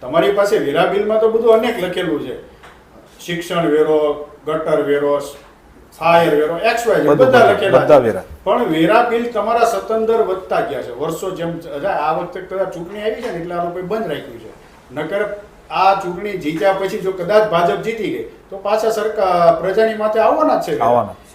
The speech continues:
Speaker 1: મેઇન પ્રશ્ન આમાં જોઈએ ને તો કે જેટલા ટી પી, એક તો રોડ રસ્તા જુઓ તમે હરેક જગ્યાએ,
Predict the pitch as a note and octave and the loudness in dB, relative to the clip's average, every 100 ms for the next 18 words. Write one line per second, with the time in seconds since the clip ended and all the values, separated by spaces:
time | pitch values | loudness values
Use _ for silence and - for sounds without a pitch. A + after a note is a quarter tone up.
0 | - - - C3 D#3+ D3+ A#3+ G#3+ G#3+ - | -20 -20 -20 -8 0 2 2 2 0 0
1 | A3+ E3 - - A3 A3 F#3+ G3 F#3+ G3 | 0 2 2 2 2 2 0 -4 -8 -6
2 | G3 F3+ - - - D3 C#3+ F#3+ - F3 | -6 -6 -10 -18 -8 -8 -2 -2 -2 -6
3 | D#3+ C#3+ D3 E3 G3+ D#3 E3+ E3 D#3+ - | -6 -8 -10 -8 -4 -2 -2 -2 -4 -6
4 | E3 C#3+ D3+ D3 C3 A#2+ A#2+ - D3+ - | -6 -4 -4 -4 -8 -14 -16 -8 4 6
5 | - D3+ - - | 6 2 -6 -10